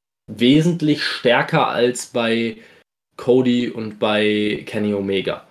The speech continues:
Weil bei Kenny Omega, klar, wir wissen, oder beziehungsweise wir alle haben eine gewisse Vorstellung davon, wie diese Story weiter verlaufen soll und wer ihn am Ende entthront.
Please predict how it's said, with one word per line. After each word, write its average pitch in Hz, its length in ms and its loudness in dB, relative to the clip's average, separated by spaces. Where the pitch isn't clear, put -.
Weil 113 260 4
bei 113 160 2
Kenny 139 260 2
Omega, 123 360 2
klar, 113 560 -4
wir 110 160 -6
wissen, 139 300 0
oder 113 140 -2
beziehungsweise 117 640 0
wir 117 280 0
alle 139 280 4
haben 127 260 4
eine 117 160 -2
gewisse 113 300 -4
Vorstellung 113 560 -2
davon, 107 320 -4
wie 101 80 -6
diese 101 240 -8
Story 110 400 0
weiter 92 220 -2
verlaufen 95 480 -2
soll 104 220 2
und 104 160 -4
wer 120 100 6
ihn 113 120 2
am 95 140 -2
Ende 107 200 0
entthront. 90 640 -4